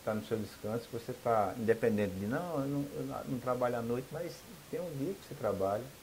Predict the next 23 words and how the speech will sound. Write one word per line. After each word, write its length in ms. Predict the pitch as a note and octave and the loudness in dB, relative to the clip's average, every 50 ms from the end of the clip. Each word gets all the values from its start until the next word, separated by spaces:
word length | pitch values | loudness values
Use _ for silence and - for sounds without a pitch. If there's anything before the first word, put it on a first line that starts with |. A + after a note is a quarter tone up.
| - - - - - - - - - - - - - - - - - - | -18 -18 -18 -18 -18 -18 -18 -18 -18 -18 -18 -18 -18 -18 -18 -18 -14 -10
E 460 | G#2 G2+ G2+ G2+ G#2 G#2+ G#2+ G#2+ G#2+ A2 | -6 -2 0 0 2 2 4 6 6 6
à 80 | G#2+ | 6
noite 400 | G#2+ G#2 G#2 G#2+ A2 A#2 - - | 6 4 4 4 4 2 4 2
é 20 | B2+ | 2
o 60 | C3+ | 2
dia 260 | B2+ A#2+ A#2 A#2 A#2 | 2 0 2 2 2
que, 340 | A#2 - - - - - A2+ | 2 0 -4 -10 -2 2 4
à 100 | G#2+ G2 | 4 6
noite 540 | F#2+ G2 G2+ G#2+ A#2 A#2 - - C3 B2+ A#2+ | 6 6 8 6 6 6 4 0 4 10 12
é 320 | A#2 A2 G#2+ G#2 G2+ G2+ | 12 12 12 12 12 12
a 80 | G2+ G2 | 10 12
hora 180 | G2+ G#2 A2 - | 10 10 10 8
que 100 | - - | 2 -4
você, 260 | B2 - - B2+ A#2+ A#2+ - - - - - - | -6 -2 -2 -2 -2 -2 -6 -8 -12 -12 -8 -8
você 240 | G#2 G2+ - A2+ - - | -8 -6 -4 -6 -4 -4
chega 140 | A2+ A2 | -4 -4
em 40 | G#2+ | -2
casa 220 | G#2 - A2 G#2+ A2 | -2 -2 -2 -2 -2
pra 120 | - B2 | -2 -4
dar 80 | C3 C3 | -2 -2
uma 80 | C3 C3+ | -4 -4
descansada, 600 | - - - B2 A2 - - F#2 F2+ F#2+ F#2+ F#2 F#2 | -6 -6 -6 -6 -6 -4 -2 0 0 0 0 0 -2
é, 220 | E2+ E2+ E2+ E2 | -4 -4 -6 -8